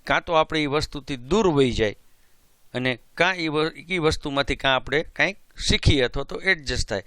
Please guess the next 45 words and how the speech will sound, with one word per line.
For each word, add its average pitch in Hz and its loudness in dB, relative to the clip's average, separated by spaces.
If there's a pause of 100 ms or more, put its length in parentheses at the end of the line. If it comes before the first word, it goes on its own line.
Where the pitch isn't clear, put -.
(300)
તો 117 0
સ્નેક 156 0
આપણે 170 0
જોઈએ 175 0
તો 175 -2
આપણે 170 2
એ - 2
વસ્તુથી 165 -4
દૂર 190 2
વહી 139 2
જાય, 110 -2 (380)
હકીકત 156 0
છે. - 0 (280)
પણ 117 -2
ઘણા 135 2
નીડર 147 2
હોય, 131 2
ઘણા 120 0
સ્નેક - -4
કેપ્ચરર 131 0
હોય, 120 0
પકડતા 143 0
હોય, 113 0 (300)
તો 156 2
એ 160 4
કંઈક 185 2
શીખે 175 0
કે 139 -6
કેવી 147 0
રીતે 139 -2
પકડવું, 135 -2 (200)
એ 180 2
એડજસ્ટ 165 0
થાય 120 0
કે 117 -6
"તમે 143 -2
છેટા 147 2
રહ્યો, 143 2
હું 135 -6 (300)
પકડી 120 -2
લઈશ," 87 -8 (300)
તો 143 -4
એ 165 -6
એડજસ્ટ 143 -2
થાય. 90 -8